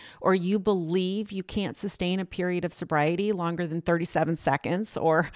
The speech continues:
<laughs> whatever, then you need support with that. And just listening to podcasts and reading self-help books is a very two-dimensional, um, approach to a solution.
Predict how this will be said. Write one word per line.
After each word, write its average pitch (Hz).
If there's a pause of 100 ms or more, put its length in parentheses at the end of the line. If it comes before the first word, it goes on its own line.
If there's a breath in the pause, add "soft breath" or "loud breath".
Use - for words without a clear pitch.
<laughs> -
whatever, 165 (340 loud breath)
then 220
you 220
need 233
support -
with -
that. - (540 loud breath)
And 214 (300)
just -
listening 214
to 202
podcasts 196 (300 loud breath)
and 185
reading 185
self-help 175
books 233 (220 loud breath)
is 247
a 247
very 262
two-dimensional, 185 (360 soft breath)
um, 165 (280)
approach -
to 175
a 175
solution. 165